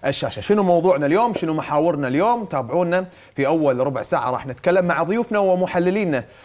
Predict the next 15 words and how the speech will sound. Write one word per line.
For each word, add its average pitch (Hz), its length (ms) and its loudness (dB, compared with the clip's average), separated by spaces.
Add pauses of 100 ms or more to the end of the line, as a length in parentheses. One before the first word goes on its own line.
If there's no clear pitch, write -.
(160)
في 156 60 -2
الثمانية 143 400 -2
عشر 123 260 -2
تحديدًا. 104 420 -6 (240)
نبلش 202 440 0
بضيوف 156 1120 0
اليوم 156 400 0
في 151 120 -6
الثمانية 131 380 -4
عشر، 143 360 -2
رئيس 139 280 -4
لجنة 139 360 -2
المسابقات 135 1300 0
لكرة 123 280 -10
القدم 151 340 0